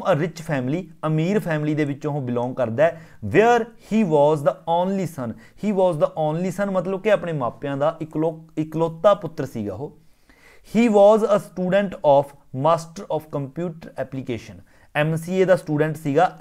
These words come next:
at a college in Bangalore, ਬੰਗਲੌਰ ਦੇ ਵਿੱਚ ਕਾਲਜ ਦੇ ਵਿੱਚ ਪੜ੍ਹਦਾ ਸੀ। He had many bad habits, ਉਸ ਦੀਆਂ ਆਦਤਾਂ ਨੇ ਜਿਹੜੀਆਂ, ਬਹੁਤ ਬੁਰੀਆਂ ਆਦਤਾਂ ਨੇ ਜਿਹੜੀਆਂ ਉਸ ਦੇ ਵਿੱਚ ਥੋੜ੍ਹੀਆਂ ਹੈਗੀਆਂ ਸੀਗੀਆਂ। ਕਿਹੜੀਆਂ? Like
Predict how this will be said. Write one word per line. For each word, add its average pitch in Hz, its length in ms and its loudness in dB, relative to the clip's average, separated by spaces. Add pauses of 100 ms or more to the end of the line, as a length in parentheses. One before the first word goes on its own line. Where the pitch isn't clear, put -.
(120)
at 170 80 -2
a - 180 -4
college 147 520 2 (140)
in 147 80 -6
Bangalore, 120 540 -4 (280)
ਬੰਗਲੌਰ 165 440 6
ਦੇ 196 120 2
ਵਿੱਚ 165 200 -6
ਕਾਲਜ 131 300 0
ਦੇ 123 80 -2
ਵਿੱਚ 117 180 -10
ਪੜ੍ਹਦਾ 120 280 -2
ਸੀ। 160 320 -10 (1040)
He 247 140 6
had 196 280 6
many 190 520 0 (300)
bad 160 360 4
habits, 120 520 -4 (520)
ਉਸ 196 260 4
ਦੀਆਂ 233 340 0 (140)
ਆਦਤਾਂ 147 440 2
ਨੇ 190 100 -2
ਜਿਹੜੀਆਂ, 190 400 0 (240)
ਬਹੁਤ 160 300 -2
ਬੁਰੀਆਂ 151 380 -2 (100)
ਆਦਤਾਂ 143 360 0
ਨੇ 143 60 -6
ਜਿਹੜੀਆਂ 156 200 -4
ਉਸ 143 120 -4
ਦੇ 135 100 -4
ਵਿੱਚ 131 160 -8
ਥੋੜ੍ਹੀਆਂ 143 260 -8
ਹੈਗੀਆਂ 135 220 -4
ਸੀਗੀਆਂ। 160 340 -4 (300)
ਕਿਹੜੀਆਂ? 190 340 0
Like 170 360 4